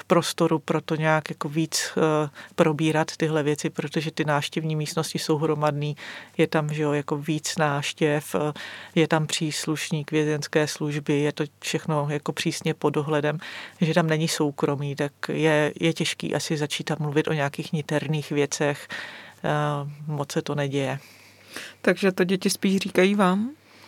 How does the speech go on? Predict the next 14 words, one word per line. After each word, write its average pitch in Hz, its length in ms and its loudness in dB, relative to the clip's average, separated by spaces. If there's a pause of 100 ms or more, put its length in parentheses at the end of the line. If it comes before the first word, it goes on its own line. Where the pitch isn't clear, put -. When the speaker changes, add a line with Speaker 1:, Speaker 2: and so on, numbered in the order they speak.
(1700)
Speaker 1:
Eh, 156 260 -2 (200)
ano, 156 280 2 (360)
já, 170 300 6 (160)
a 160 200 4
nebo 156 300 0 (160)
těm 160 300 -2 (260)
rodičům 151 680 0
nebo 156 200 2
pečujícím 156 520 -2
osobám, 156 440 0
s - 20 6
Speaker 2:
Hmm. 175 80 4
Speaker 1:
kterými 156 340 0
jsou, 156 420 0